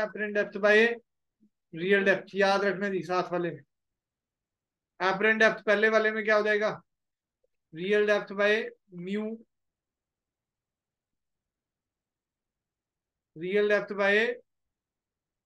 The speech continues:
mu, ठीक है जी।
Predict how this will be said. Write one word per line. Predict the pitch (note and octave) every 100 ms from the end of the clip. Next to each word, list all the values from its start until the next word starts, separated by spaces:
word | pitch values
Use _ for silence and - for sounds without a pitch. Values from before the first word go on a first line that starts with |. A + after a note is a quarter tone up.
| _ _ _ _ _ _ _ _
mu, | E3 F#3 G#3 G#3 A3+ - _ _ _ _ _ _ _ _ _ _ _ _ -
ठीक | F#3
है | G#3+
जी। | A3+